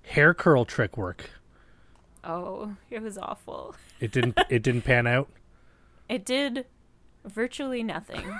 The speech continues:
Speaker 1: <laughs>
Speaker 2: for me. So I think it just, uh, you know, I don't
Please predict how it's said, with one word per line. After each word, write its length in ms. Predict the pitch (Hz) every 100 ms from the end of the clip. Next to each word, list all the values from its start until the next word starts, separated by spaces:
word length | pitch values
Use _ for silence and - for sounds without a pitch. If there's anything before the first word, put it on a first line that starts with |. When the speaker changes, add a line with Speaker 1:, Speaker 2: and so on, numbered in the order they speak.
| 698 679 679 740 698
Speaker 1:
<laughs> 520 | - - - - -
Speaker 2:
for 200 | 196 175
me. 340 | 170 156 214 233
So 680 | - - 170 165 165 208 240 -
I 180 | 196 208
think 320 | 247 247 262
it 180 | 226 202
just, 420 | - 185 175 - 170
uh, 300 | 165 156 185 - _
you 100 | 240
know, 160 | 202 202 _ _ _ _ _ _ _ - -
I 100 | 180
don't 200 | 175